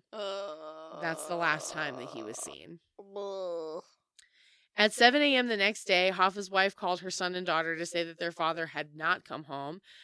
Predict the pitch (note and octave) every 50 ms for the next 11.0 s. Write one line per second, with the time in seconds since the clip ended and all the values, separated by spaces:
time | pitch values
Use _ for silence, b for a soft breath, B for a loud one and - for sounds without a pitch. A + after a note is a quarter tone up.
0 | B B - F#3+ F#3+ G3+ G#3+ A3 G#3 G#3+ G#3+ A3+ A#3+ A#3+ A#3 A3+ A3 A3 G#3+ G3
1 | G3 G3+ G#3 G3 - G3 F#3 F#3 F#3 F3+ F3+ - G#3 F#3 F#3 F#3+ G3 F#3+ F#3 E3+
2 | F3+ F3 E3+ F3 F3+ E3+ E3+ E3 D#3+ D#3+ F3+ F#3 G3+ F#3 F#3+ F3 E3 G#2 D#3 D#3+
3 | - D#3+ C#3+ - - C#3 C#3 C3+ C#3 C#3 A#2+ A#2 A#2+ - B B B B B B
4 | B - F3+ F3+ F3 F3 - F#3+ F#3 F3 F3+ - - - G#3 G#3 F#3+ E3+ D#3+ D#3+
5 | D#3+ E3 D#3 _ - F3 E3 F#3 F#3+ F3+ F3 E3 - D#3 D#3 C#3+ D3 D3 C#3+ C3+
6 | C3 C3 - F#2+ G2 G#2 G#2 - - _ _ _ _ B3 A#3 A3 G#3+ G#3 G#3 G#3
7 | G3+ G3+ F#3+ F3 B B B _ G#3 G#3 G3 G3+ G3 E3 E3 D#3 E3 E3+ G#3+ A3+
8 | B3 A#3 - A3+ A3 A3 A3 A3 A3+ A3+ A3+ - - G3 G3 F#3 F#3 F#3 F3+ F3
9 | E3+ F#3 F#3 F#3+ G3+ - - G3+ F#3 F#3+ F#3 F#3 F3 - - F#3 F#3 F#3 D#3 -
10 | - - F3 F3 E3+ E3 _ - E3+ E3 D#3+ C#3 C3 - - - C3+ B2 A2 E2+